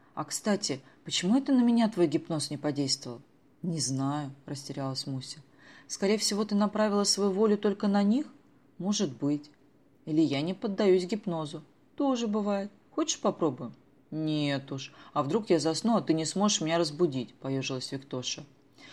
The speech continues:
«Ой, Вика, а что, если они так и не проснулись?» И Муся кинулась на балкон, как была в ночной рубашке. «Ненормальная, простудишься!» закричала Виктоша. «Сидят, сидят на лавке», сообщила Муся, вернувшись с балкона.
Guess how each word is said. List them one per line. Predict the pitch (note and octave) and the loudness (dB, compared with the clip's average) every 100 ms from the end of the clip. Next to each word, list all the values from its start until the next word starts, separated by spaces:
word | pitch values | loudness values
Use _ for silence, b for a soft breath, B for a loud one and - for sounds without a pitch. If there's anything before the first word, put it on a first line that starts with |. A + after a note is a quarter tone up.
| B B | B B
«Ой, | D#3 D#3+ | 6 6
Вика, | D3 D3+ E3 - - | 6 4 0 -2 -8
а | D3 | -4
что, | - | 6
если | F#3 G#3 F#3 | 6 6 2
они | D#3 | 0
так | C#3 - | 0 0
и | D#3 | 0
не | C#3+ | 0
проснулись?» | D3+ D3+ - D#3+ C3+ A2+ - B B B B | 0 0 0 0 -2 -4 -14 B B B B
И | D3+ | -4
Муся | G3+ G#3+ | -2 -2
кинулась | F3 F3+ F3 D#3+ D3 | -4 -4 -4 -4 -6
на | D3+ | -2
балкон, | C#3+ D3+ F3+ G#3+ | 0 0 0 -2
как | G3+ C#3 | -2 -2
была | D#3 D#3+ | 0 0
в | C#3 | 0
ночной | C#3 - F3 | -4 -4 -4
рубашке. | F3+ D#3 C3+ C3+ - C#3 - - _ | -4 -2 -2 -4 -10 -18 -20 -20 _
«Ненормальная, | D#3 D#3+ F3 F#3 F#3+ A#3 A3 F3 D3 | -6 -4 0 0 4 6 6 4 0
простудишься!» | C#3 G3+ A3 - C#4 B3 F3 D#3+ - C3+ B B B | -2 -2 -2 -2 0 2 2 0 -2 -8 B B B
закричала | - D3+ C#3 - C#3 C3+ | -8 -8 -6 -4 -4 -4
Виктоша. | C3+ C3+ C3+ C3 - - - _ | -6 -6 -8 -6 -8 -12 -20 _
«Сидят, | - - F3 D#3 D3+ C3+ B2+ | -6 -2 -2 0 -2 -2 -4
сидят | - F3+ F3+ C#3+ | -2 0 2 0
на | C#3 E3 | 0 2
лавке», | F3+ C3+ - - - B B B | 4 2 -2 -16 -18 B B B
сообщила | - D3 - D#3 C#3 | -6 -6 -4 -4 -2
Муся, | C3+ E3 G3+ D3+ | -2 -2 -4 -4
вернувшись | C3 C#3 D3+ D3+ | -4 -4 -4 -4
с | C3+ | -2
балкона. | D3 D#3 - C3+ A#2+ | -2 -2 -4 -8 -8